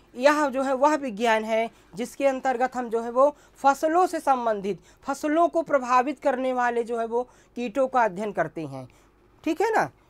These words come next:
तो ऐसे कीट कौन कौन से आते हैं? जैसे फल छेदक हो गया, फली छेदक हो गया, एफिड्स हो गया, माइट्स हो गया,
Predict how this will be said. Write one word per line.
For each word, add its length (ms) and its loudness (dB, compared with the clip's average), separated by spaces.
तो 120 4
ऐसे 340 0
कीट 260 -6
कौन 200 0
कौन 160 -4
से 120 -4
आते 220 -4
हैं? 200 -2
जैसे 300 -2
फल 260 0
छेदक 420 -2
हो 120 -2
गया, 280 -2
फली 280 0
छेदक 420 -2
हो 100 0
गया, 300 -2
एफिड्स 460 0
हो 100 0
गया, 300 -2
माइट्स 420 -2
हो 100 -4
गया, 280 -4